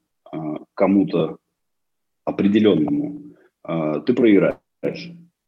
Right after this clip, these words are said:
Ну, он, окей, у тебя бизнес будет генерить какие-то деньги, там, еще пару лет, но потом, э,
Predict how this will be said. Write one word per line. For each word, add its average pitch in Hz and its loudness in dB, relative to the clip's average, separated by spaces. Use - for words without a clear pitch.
Ну, 98 4
он, 98 4
окей, 98 4
у 85 4
тебя 85 2
бизнес 92 4
будет 87 4
генерить 92 2
какие-то 85 -4
деньги, 120 4
там, 82 0
еще 85 -8
пару 87 2
лет, 85 2
но 95 2
потом, 92 4
э, 71 -14